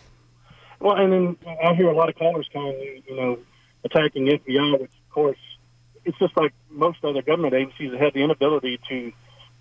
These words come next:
do their, do a hundred percent of their jobs anyway. But the local people there is, when, when, when you see the guy, when he got, uh, when the shooter got booted out of school,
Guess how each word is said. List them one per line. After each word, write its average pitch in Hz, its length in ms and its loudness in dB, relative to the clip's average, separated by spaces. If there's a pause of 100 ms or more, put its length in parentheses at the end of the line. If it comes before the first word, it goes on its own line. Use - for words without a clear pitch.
do 151 140 4
their, 135 160 0 (360)
do 165 300 2
a - 60 2
hundred 185 260 0
percent - 240 -2
of 139 60 0
their 131 120 -4
jobs 120 360 2
anyway. 117 440 2 (540)
But 170 120 0
the 175 60 6
local 214 380 0
people 131 360 -8
there 120 280 0
is, 123 240 -4 (120)
when, 135 260 2
when, 131 320 2
when 135 160 2
you 165 100 -4 (100)
see 165 140 0
the 127 120 0
guy, 143 220 2
when 131 140 2
he 123 80 -2
got, 120 220 0 (500)
uh, 113 220 2
when 123 120 4
the 120 140 0
shooter 151 300 2
got 131 220 0 (180)
booted 147 240 2
out 127 120 2
of 117 60 -14
school, 143 500 0